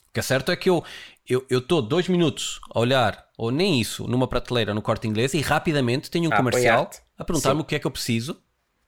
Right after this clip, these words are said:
Speaker 1: Sim. E na Vorten eu sou capaz de esperar um quarto de hora e atenção, isto não é, não é uma queixa, isto é só um, uma constatação, que eu se calhar na Vorten vou encontrar o produto, se eu souber e estiver bem informado daquilo que eu quero,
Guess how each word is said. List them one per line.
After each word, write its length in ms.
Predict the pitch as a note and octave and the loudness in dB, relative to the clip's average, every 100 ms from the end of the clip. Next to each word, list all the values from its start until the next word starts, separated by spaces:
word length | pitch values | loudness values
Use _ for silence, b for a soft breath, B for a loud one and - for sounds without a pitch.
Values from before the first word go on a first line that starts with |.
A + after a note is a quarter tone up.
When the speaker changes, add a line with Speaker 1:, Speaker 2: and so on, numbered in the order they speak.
| _ - | _ -6
Speaker 1:
Sim. 260 | - F3 - B B B B B - | -4 -4 -8 B B B B B 0
E 60 | |
na 100 | F3 | 2
Vorten 360 | F3+ F#3+ - G#2 | 4 2 2 -2
eu 60 | |
sou 140 | G2+ A#2 | -2 -2
capaz 240 | B2 B2+ | 0 0
de 40 | - | 0
esperar 260 | C3+ C#3+ | 0 2
um 80 | D3 | 2
quarto 240 | D#3 D#3 - | 0 0 2
de 40 | |
hora 160 | D3+ F#3 | 2 2
e 20 | |
atenção, 320 | E3 C#3+ D#3 | 0 -2 0
isto 180 | B2 - | -2 -2
não 160 | A2 G#2 | 0 0
é, 120 | G2+ | -2
não 140 | A2+ A2 | 0 0
é 40 | |
uma 140 | A2 | 0
queixa, 480 | A2 B2 C#3 - G#3 | -2 -2 -2 0 0
isto 300 | A2 - A2 | -2 -4 -2
é 120 | G#2 | 0
só 300 | G#2 - A#2 | 0 2 2
um, 140 | A2 G#2 | 2 -2
uma 140 | A#2+ A2+ | -4 -2
constatação, 680 | A#2 A#2+ A#2+ A#2+ C3+ G3 - B B B B B - | -2 -2 -2 0 0 -2 -8 B B B B B -8
que 140 | - D#3+ | 0 2
eu 100 | C#3+ | 2
se 80 | - | 0
calhar 260 | C#3+ D#3 - | 2 2 0
na 220 | D3 C3+ | 0 2
Vorten 440 | A#2 B2+ C3 F3 C#3 | 4 2 2 -2 0
vou 120 | B2 | 0
encontrar 480 | A2+ G#2+ A#2 C3 - _ - | 0 0 2 0 -2 _ -8
o 100 | A2 | -4
produto, 420 | - B2+ D3 - | 0 2 2 0
se 100 | - | 0
eu 40 | C3+ | 0
souber 380 | D#3 D3 B2+ - | 2 2 2 0
e 40 | |
estiver 280 | A2+ - C3 | -6 0 0
bem 140 | B2 C#3+ | 0 -2
informado 360 | C#3+ B2+ G#2+ | 0 0 2
daquilo 240 | G#2 - A#2+ | 0 0 0
que 60 | B2 | 0
eu 80 | |
quero, 300 | - G2+ E3 | 0 0 0